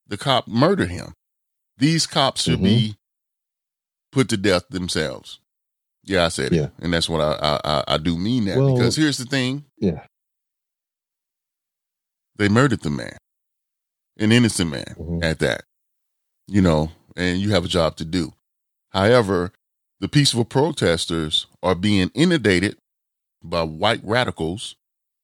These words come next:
Speaker 2: Mm-hmm.
Speaker 1: who are causing chaos in white radicals who are in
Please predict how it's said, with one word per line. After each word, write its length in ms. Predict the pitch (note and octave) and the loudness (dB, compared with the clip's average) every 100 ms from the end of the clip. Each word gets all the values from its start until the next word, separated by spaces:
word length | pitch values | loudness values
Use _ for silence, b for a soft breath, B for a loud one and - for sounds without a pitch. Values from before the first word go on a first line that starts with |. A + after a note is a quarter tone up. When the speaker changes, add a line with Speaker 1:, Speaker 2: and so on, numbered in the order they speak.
| _ _ _ _ _ - | _ _ _ _ _ -4
Speaker 2:
Mm-hmm. 180 | F#2+ F2+ | 0 4
Speaker 1:
who 140 | G2 | 4
are 60 | F2 | 2
causing 640 | A2+ G#2 A2 G2+ G2+ F#2 | 2 4 4 2 -2 -2
chaos 760 | - C3+ B2 F2+ E2 E2+ - - _ _ _ _ _ _ _ _ _ _ _ | -2 0 2 2 2 -2 -8 -8 _ _ _ _ _ _ _ _ _ _ _
in 500 | D3 E3 B2+ A2 B2+ A2+ - F2 | 0 2 2 0 -4 -12 -20 -6
white 260 | G2+ G2+ - | -2 -2 -2
radicals 680 | G2 G2 F#2 G2 F#2+ F#2+ - _ _ _ _ | -2 -2 0 -2 -2 -6 -16 _ _ _ _
who 180 | B2 F#2+ | 0 2
are 220 | F#2+ E2+ | 2 2
in 320 | G2 G2+ F2 | 0 0 0